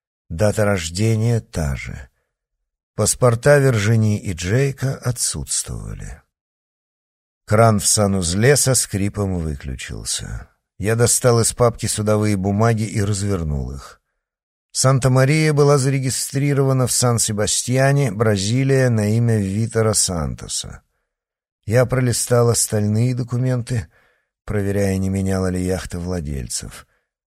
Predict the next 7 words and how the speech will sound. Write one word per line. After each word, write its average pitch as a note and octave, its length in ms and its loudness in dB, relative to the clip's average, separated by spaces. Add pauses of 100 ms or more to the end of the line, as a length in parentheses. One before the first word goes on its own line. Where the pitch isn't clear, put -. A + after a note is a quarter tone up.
(260)
Но G2+ 140 -4
ничего, F2+ 720 -6 (540)
все - 280 -8
сходилось. C2+ 840 -8 (640)
Она F2+ 260 -4
же D#2 140 -6
сказала, E2 680 -6